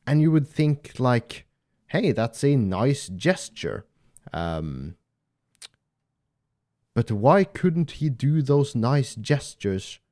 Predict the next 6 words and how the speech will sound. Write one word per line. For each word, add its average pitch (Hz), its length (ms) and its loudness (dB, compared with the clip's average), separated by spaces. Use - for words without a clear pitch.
uh, 107 120 -2
gestures - 1080 -6
and 104 280 0
not 98 260 -6
film 165 420 0
it? - 300 -14